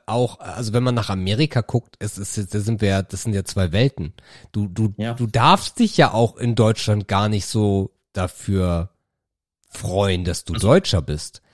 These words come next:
Speaker 1: Das
Speaker 2: also
Speaker 1: ist
Speaker 2: zu sagen, ich bin stolz darauf, ein Deutscher zu sein, ist schwierig.
Speaker 1: Ja. <laughs> Da ist,
Speaker 2: Und zum Beispiel,
Speaker 1: äh,
Speaker 2: ich hatte vor Jahren mit dem, da hatte ich einen Kollege aus Italien und da haben wir über querbeet, über alle möglichen Themen gesprochen.
Speaker 1: Ja, ja.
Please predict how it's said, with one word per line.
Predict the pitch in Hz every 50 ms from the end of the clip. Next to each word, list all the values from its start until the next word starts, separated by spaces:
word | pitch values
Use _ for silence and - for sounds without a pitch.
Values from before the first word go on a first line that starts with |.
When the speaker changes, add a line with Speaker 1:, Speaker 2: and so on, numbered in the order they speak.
| _ _ _ _ _ -
Speaker 1:
Das | 101 - -
Speaker 2:
also | - -
Speaker 1:
ist | 135 -
Speaker 2:
zu | -
sagen, | 127 117 127 131 139 135
ich | 123 120
bin | - 135 113
stolz | - - 127 135 151 -
darauf, | - 156 127 123 127 - -
ein | 110 98
Deutscher | - 107 117 143 147 - - 160 -
zu | - - 147
sein, | 139 - 147 135 135 139 139 - - -
ist | - 135 113 - - -
schwierig. | - - - - 101 98 98 90 - 87 80 - -
Speaker 1:
Ja. | - 110 101 - - _ _ _ _ _
<laughs> | - - - - - 101 104 - - - - - 113 82 -
Da | - 92 107 120
ist, | 127 139 131 -
Speaker 2:
Und | - 135
zum | 104 131
Beispiel, | 127 123 123 123 123 117
Speaker 1:
äh, |
Speaker 2:
ich | 110 110 - -
hatte | 135 131 - 180
vor | - - - 135
Jahren | 117 107 98 95 92 107 127 139 - 190 196 214 247 247 - - - - - _ _ _ _ _ _ _ _ _ _ _ _
mit | - 131 131 120 127
dem, | 127 127 127 127 123 120 -
da | 123 120
hatte | 123 120
ich | 123 117
einen | - 120
Kollege | 107 - 123 113 110 123 139 143 - 175 -
aus | 147 131 123 -
Italien | - 113 - - 98 92 92 104 117 127 165 185 208 269 302 - - _ _ _ _ _ _ _ _
und | -
da | 113 107
haben | - 117 113
wir | 113 104
über | 127 113 110 107 107 104 - - - - - - -
querbeet, | - 107 104 104 - 95 92 90 -
über | 95 - 101
alle | 92 95 98
möglichen | 92 98 92 95 - - 101 98
Themen | - 101 95 92 92
gesprochen. | 92 - - - 107
Speaker 1:
Ja, | 107 104 101 98 101
ja. | 110 -